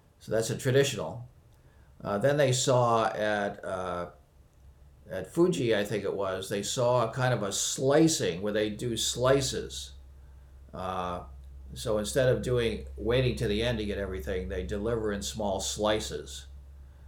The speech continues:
Uh, so more of an iterative,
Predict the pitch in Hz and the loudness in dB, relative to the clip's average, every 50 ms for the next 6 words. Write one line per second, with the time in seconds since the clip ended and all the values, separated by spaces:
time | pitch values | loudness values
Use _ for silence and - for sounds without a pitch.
0 | - - - - 92 90 92 - - 117 101 101 107 113 120 123 120 117 110 - | -20 -16 -12 -10 -8 -8 -6 -4 -2 -2 0 2 4 4 6 6 6 6 4 4
1 | - 98 98 101 92 - - - 127 131 131 117 113 101 101 98 98 95 98 95 | 2 0 -2 -4 -4 -4 -4 0 2 4 4 4 4 4 2 0 -2 -2 -6 -8
2 | - - - | -12 -14 -20